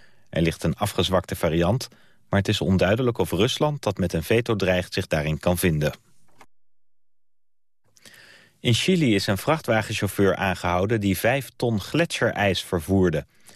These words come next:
Volgens de Chileense politie was het ijs illegaal weggehakt in het uiterste zuiden van het land.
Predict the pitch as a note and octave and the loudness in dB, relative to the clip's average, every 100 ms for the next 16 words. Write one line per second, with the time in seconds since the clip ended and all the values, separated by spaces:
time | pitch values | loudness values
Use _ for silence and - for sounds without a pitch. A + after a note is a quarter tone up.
0 | - _ - D#2+ D#2 - D#2+ F2+ E2+ E2 | -20 _ -4 -4 -4 -4 -2 0 0 -2
1 | - F#2 F#2 - G#2+ F2+ E2+ F#2 F2+ F#2 | -2 0 0 0 0 0 0 -4 -2 -2
2 | - G2+ F#2+ F#2+ F2+ E2+ A#2 - D#2+ G#2 | 0 -2 -2 0 0 0 -2 -2 -2 -4
3 | - - - - - G2 - A2+ A#2+ G2 | -4 -16 -20 -18 -2 0 2 0 0 -2
4 | - E2 G#2+ A2 F#2 G2 F2 F#2 F2 D2+ | -4 0 2 2 0 -2 0 0 0 -2